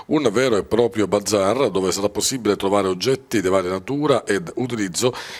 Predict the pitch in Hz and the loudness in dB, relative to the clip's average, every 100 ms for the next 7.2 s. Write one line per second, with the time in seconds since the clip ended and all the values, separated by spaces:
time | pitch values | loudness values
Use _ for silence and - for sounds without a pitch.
0 | - 175 175 - 127 95 90 90 85 95 | -4 -2 0 2 2 0 -4 -4 -4 -4
1 | 110 95 - 120 120 113 92 123 110 101 | -6 -4 2 2 2 -2 -2 -2 0 2
2 | 120 120 101 92 87 - 120 107 98 95 | 2 0 0 0 0 0 -2 0 2 2
3 | 98 90 87 101 - 92 113 98 95 95 | 2 0 0 -2 -2 -4 -4 -4 -4 0
4 | 104 101 - - - - 110 113 127 104 | 2 2 -2 -14 -6 0 0 0 -2 0
5 | 110 110 107 117 101 90 87 - 127 98 | 0 -2 0 2 2 2 2 2 2 0
6 | 87 80 78 80 - 95 80 80 76 76 | 0 -2 -2 0 -2 0 -2 -4 -6 -4
7 | 87 | -2